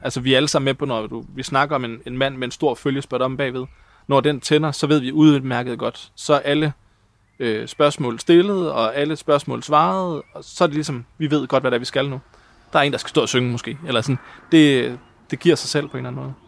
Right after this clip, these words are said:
måde. Øh, vi bliver også meget præget i dag af at se sådan noget som X-Factor, eller, øh, alle mulige indsamlingsshows på fjernsyn, at det, det er sådan, det skal se ud i dag.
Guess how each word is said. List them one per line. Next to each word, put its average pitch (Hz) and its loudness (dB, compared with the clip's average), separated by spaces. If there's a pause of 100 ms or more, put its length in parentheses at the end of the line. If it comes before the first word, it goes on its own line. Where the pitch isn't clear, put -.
(520)
måde. 120 -4
Øh, 123 -8
vi 139 0
bliver 135 4
også 139 0
meget 151 6
præget 156 6
i - 4
dag 135 0
af 123 2
at 117 -2
se 143 -2
sådan 147 -4
noget 139 2
som 120 -6 (140)
X-Factor, - -10 (160)
eller, 120 -6 (560)
øh, 113 -4
alle 139 2
mulige 135 0
indsamlingsshows 127 -6
på 135 -8
fjernsyn, 139 0
at 123 -10
det, 135 2 (1120)
det 151 4
er 139 8
sådan, 151 0
det 120 -4
skal 123 -2
se 143 2
ud 151 4
i - 0
dag. 127 -4